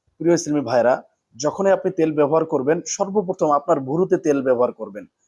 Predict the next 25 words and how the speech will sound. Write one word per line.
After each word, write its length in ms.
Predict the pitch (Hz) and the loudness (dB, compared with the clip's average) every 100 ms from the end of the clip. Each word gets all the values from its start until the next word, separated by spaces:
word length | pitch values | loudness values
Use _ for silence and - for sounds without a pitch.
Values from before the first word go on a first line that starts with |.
| _ _ _ _ | _ _ _ _
এর 200 | 180 208 180 | 2 4 4
দ্বারা 240 | 170 160 | 4 4
আপনার 240 | 170 175 175 | 4 2 0
মাথা 240 | 151 156 | 0 2
ব্যথা 200 | 165 156 | 0 0
দূর 180 | 131 131 113 | -2 -2 -2
হয়ে 200 | 117 110 | -4 -4
যাবে। 180 | 101 101 - _ - | -8 -10 -16 _ -4
আসুন 320 | 151 180 147 196 _ | 0 0 0 -4 _
আরেকটি 280 | 160 180 220 | 0 0 0
হাদিস 200 | 180 185 | 0 0
শরীফ 200 | - 208 | 0 2
আমরা 220 | 202 165 180 | 2 4 2
শ্রবণ 320 | - 143 135 | 2 0 0
করে 220 | - 110 107 | -2 -4 -4
নেই। 180 | 101 - _ _ _ _ - | -6 -10 _ _ _ _ -2
কানজুল 340 | 165 170 202 | 0 2 2
উম্মাল 400 | 196 180 151 156 165 | 2 2 4 2 2
এর 140 | 175 202 | 2 2
মধ্যে 260 | 208 170 | 2 2
বর্ণিত 360 | 208 165 170 175 | 4 4 2 2
রয়েছে, 420 | 190 180 165 135 170 - _ _ _ | 4 2 2 2 2 0 _ _ _
প্রিয় 180 | 175 208 | 0 4
আকা 320 | 202 196 156 165 | 4 4 4 4
মাক্কি 420 | 180 160 - 202 | 2 -2 -4 -4